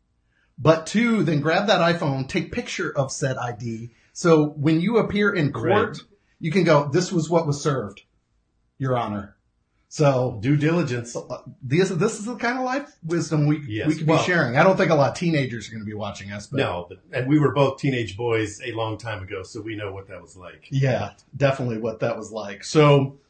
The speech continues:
Speaker 1: I know we're really excited about, uh, a couple other topics like body hair. That,
Speaker 2: Yes.
Speaker 1: that's a perpetual
Speaker 2: That's a problem.
Speaker 1: issue.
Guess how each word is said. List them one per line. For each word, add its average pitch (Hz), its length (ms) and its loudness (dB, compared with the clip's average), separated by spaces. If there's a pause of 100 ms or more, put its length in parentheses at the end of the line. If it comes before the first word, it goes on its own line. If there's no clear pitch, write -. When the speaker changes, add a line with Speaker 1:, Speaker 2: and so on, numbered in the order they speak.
(160)
Speaker 1:
I 151 100 2
know 180 140 6
we're 170 180 6
really 170 260 6
excited 160 480 4
about, 139 520 4
uh, 131 180 0
a 123 60 -8
couple 147 240 2
other 143 220 6
topics 156 560 2
like 117 280 -6
body 120 260 -2
hair. 135 360 -6 (600)
That, 123 240 -2
Speaker 2:
Yes. 131 360 2
Speaker 1:
that's - 40 -12
a 123 120 -2 (160)
perpetual 147 520 4
Speaker 2:
That's 127 240 4
a - 0 -
problem. 92 200 -2
Speaker 1:
issue. 117 80 -6